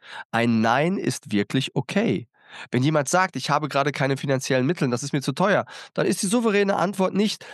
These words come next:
„Aber schau mal, Ratenzahlung, aber der Wert ist doch viel höher, aber du musst investieren“, sondern innerlich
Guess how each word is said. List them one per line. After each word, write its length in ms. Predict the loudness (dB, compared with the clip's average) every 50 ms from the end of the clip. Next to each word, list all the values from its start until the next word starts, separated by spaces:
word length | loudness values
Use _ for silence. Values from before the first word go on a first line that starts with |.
| -20 -10 -4
„Aber 180 | 0 0 2 2
schau 240 | 2 2 2 2
mal, 280 | 2 2 2 0 -2 -4 _ -10
Ratenzahlung, 720 | -4 -2 -2 -2 -2 -2 -2 0 0 0 0 -2 -4 -6 -12 -14 -12 -2 0
aber 120 | 2 4
der 200 | 4 2 2 2
Wert 240 | 2 0 0 0 -2
ist 140 | -4 -4 -4
doch 80 | -4
viel 200 | -2 0 0 2
höher, 260 | 2 2 2 2 0 -2 -4 -12 -6 -4
aber 160 | 0 2 2
du 80 | 2
musst 240 | 2 2 0 0 2
investieren“, 760 | 0 0 0 0 -2 -2 -2 0 2 2 2 2 0 -2 -4 -6 -16 -20 _ _ _ _ _ _ _ _ _ _
sondern 280 | -2 0 0 2 0 2
innerlich 640 | 2 2 4 4 4 4 4 2 0 -2 -6 -12